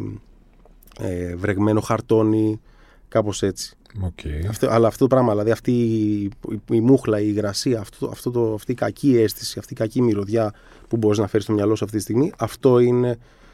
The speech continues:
Speaker 1: το χαρακτηριστικότε-, το χαρακτηριστικότερο, συγγνώμη, άρωμα του φελωμένου κρασιού.
Speaker 2: Άρα μπορεί να το καταλάβει και μία μη εκπαιδευμένη μύτη.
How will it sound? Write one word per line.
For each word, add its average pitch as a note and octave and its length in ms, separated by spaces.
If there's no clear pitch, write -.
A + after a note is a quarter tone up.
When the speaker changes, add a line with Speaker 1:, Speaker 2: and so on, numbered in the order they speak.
Speaker 1:
το - 80
χαρακτηριστικότε-, A2+ 640
το - 140
χαρακτηριστικότερο, G#2 840
συγγνώμη, A2+ 320
άρωμα A#2 480
του - 100
φελωμένου A2+ 420
κρασιού. G2 380
Speaker 2:
Άρα G#2+ 220
μπορεί A#2 180
να B2 60
το A2+ 60
καταλάβει A2 360
και A#2 100
μία A#2+ 420
μη A#2+ 160
εκπαιδευμένη F2 600
μύτη. D#2 380